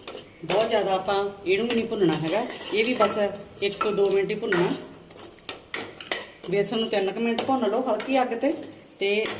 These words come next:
ਨਾਰੀਅਲ ਬਸ ਹੁਣ ਮਹਿਕ ਆਉਣ ਲੱਗ ਗਈ, ਬਹੁਤ ਸੋਹਣੀ ਆਉਣ ਲੱਗ ਗਈ ਨਾਰੀਅਲ ਦਾ, ਜਦੋਂ ਆਪਾਂ ਪਾਇਆ ਨਾ ਬਰਾਦਾ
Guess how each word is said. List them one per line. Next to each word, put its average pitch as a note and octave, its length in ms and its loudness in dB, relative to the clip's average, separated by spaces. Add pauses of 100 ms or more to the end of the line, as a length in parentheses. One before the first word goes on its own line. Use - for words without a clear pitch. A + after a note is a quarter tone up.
(140)
ਨਾਰੀਅਲ F#3+ 460 0
ਬਸ G3 200 -2
ਹੁਣ A3 220 -6
ਮਹਿਕ G#3 280 2
ਆਉਣ G3 220 4
ਲੱਗ D3+ 140 2
ਗਈ, F3+ 180 -2 (1000)
ਬਹੁਤ G#3+ 240 2
ਸੋਹਣੀ A#3 300 2
ਆਉਣ F3+ 200 8
ਲੱਗ D#3 140 4
ਗਈ D#3 120 0
ਨਾਰੀਅਲ D#3+ 400 2
ਦਾ, E3 100 0
ਜਦੋਂ D#3+ 180 0
ਆਪਾਂ E3 200 -2
ਪਾਇਆ E3 220 0
ਨਾ E4+ 60 4
ਬਰਾਦਾ C#4 360 2